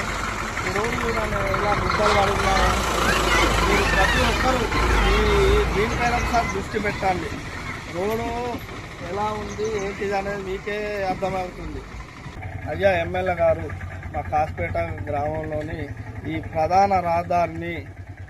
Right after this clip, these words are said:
ఆర్ఎంబీ వాళ్ళతోనైతే ఆర్ఎంబీ వాళ్ళతోనే, సింగరేణి వాళ్ళ సంస్థతోనైతే సింగరేణి వాళ్ళతోనే వేయించడానికి మీరు ఆదేశాలు ఇవ్వండి.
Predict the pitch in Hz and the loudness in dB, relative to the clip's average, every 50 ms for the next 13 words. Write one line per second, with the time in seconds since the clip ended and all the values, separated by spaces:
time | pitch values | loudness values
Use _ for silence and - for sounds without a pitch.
0 | - - - - 156 147 147 160 175 185 185 185 180 180 175 175 170 170 170 160 | -14 -14 -8 -6 -4 -2 0 2 4 4 2 2 0 -2 0 0 0 0 0 -4
1 | - 170 160 160 160 160 156 156 147 143 147 156 165 175 175 180 180 180 175 175 | -6 -6 -6 -4 -6 -4 -2 0 0 2 2 2 0 0 -2 0 0 0 0 -2
2 | 180 - 180 175 180 190 185 - - 165 160 165 175 185 196 202 208 208 208 202 | -4 -6 -6 -6 -4 -6 -6 -6 -8 -8 -6 -2 0 2 4 4 4 2 2 2
3 | 196 196 190 185 190 190 185 185 180 - 185 170 175 170 - - 196 180 175 180 | 4 6 4 4 4 2 -2 -2 -4 -6 -8 -6 -6 -6 -6 -4 -6 -4 -4 -4
4 | 180 180 175 170 - 208 214 277 - - - - - - - - - - 175 180 | -4 -4 -4 -6 -4 -6 -6 -6 -8 -12 -16 -16 -16 -18 -18 -16 -10 -8 -6 -2
5 | 190 196 202 202 208 202 202 202 196 190 185 185 185 185 185 185 - 190 190 190 | 2 2 4 6 6 4 4 4 4 4 4 4 4 2 0 0 0 0 0 0
6 | 196 208 196 175 170 175 185 165 - 185 180 180 175 175 175 165 - 202 196 180 | 0 0 -2 0 0 0 -2 -2 -2 0 2 2 0 0 -2 -6 -4 -4 -4 -4
7 | 175 170 170 165 151 143 156 165 180 185 185 - 190 175 170 160 160 165 170 170 | -2 -2 0 0 2 2 2 2 2 0 0 0 -2 0 0 -2 -2 0 0 0
8 | 170 165 170 | -2 -2 -4